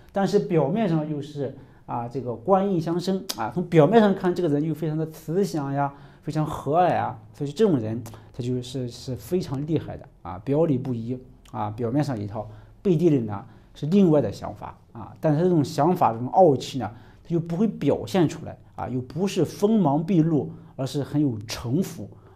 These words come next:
啊，很有韬略的这么一个人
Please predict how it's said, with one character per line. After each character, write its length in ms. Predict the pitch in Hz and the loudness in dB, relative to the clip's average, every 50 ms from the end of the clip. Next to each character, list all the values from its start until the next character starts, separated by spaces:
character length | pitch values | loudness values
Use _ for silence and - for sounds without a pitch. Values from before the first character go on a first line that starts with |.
| - | -16
啊， 280 | 113 110 107 107 107 104 | -12 -10 -8 -8 -8 -10
很 220 | 107 - 135 139 | -10 -8 -4 -4
有 240 | 139 131 123 113 113 120 - - - - | -2 -2 -4 -6 -8 -12 -16 -20 -16 -10
韬 380 | - - - - 196 190 196 202 | -8 -6 0 4 6 6 8 6
略 320 | 208 196 220 214 180 135 | 4 4 4 4 4 4
的 180 | 107 92 92 - - - - - _ - - _ - | 2 -2 -8 -12 -14 -20 -20 -20 _ -20 -20 _ -4
这 100 | 147 143 | -2 -2
么 80 | 123 | -2
一 100 | 107 107 | -2 -4
个 140 | 107 117 113 | -4 -4 -4
人 260 | 107 104 95 101 107 | -4 -4 -6 -6 -8